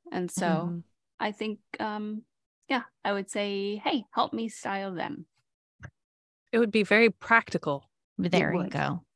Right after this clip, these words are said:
Speaker 3: Yeah.
Speaker 2: With no eye to fashion whatsoever.
Speaker 1: And
Speaker 3: Well, it just needs to
Speaker 1: but
Speaker 3: be comfortable.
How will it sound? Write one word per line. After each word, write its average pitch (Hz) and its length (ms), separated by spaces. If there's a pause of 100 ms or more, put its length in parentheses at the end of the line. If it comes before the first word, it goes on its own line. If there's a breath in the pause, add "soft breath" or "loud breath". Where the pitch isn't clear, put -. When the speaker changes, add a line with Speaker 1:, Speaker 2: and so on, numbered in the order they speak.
(100)
Speaker 3:
Yeah. - 140
Speaker 2:
With 175 160
no 196 320
eye 202 160
to 190 80
fashion 165 500
whatsoever. 175 640 (400)
Speaker 1:
And 233 420
Speaker 3:
Well, 349 200
it - 120
just - 240
needs 277 80 (120)
to - 20
Speaker 1:
but - 40
Speaker 3:
be 190 60
comfortable. - 680